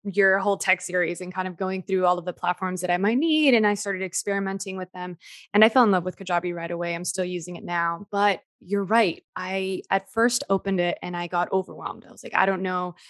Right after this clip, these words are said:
how to use this. I don't know." Kajabi has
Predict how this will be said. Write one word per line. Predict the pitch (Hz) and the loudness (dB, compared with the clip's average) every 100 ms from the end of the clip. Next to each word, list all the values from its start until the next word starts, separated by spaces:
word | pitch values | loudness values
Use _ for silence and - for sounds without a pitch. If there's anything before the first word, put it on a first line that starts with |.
| - | -14
how | - | -6
to | 180 | 2
use | 233 277 | 4 4
this. | 220 220 220 | 4 2 2
I | 196 | -2
don't | 190 | -2
know." | 180 175 170 _ _ _ _ _ _ _ _ _ _ - | -2 -4 -6 _ _ _ _ _ _ _ _ _ _ 4
Kajabi | 233 254 262 | 8 8 8
has | 226 202 | 4 2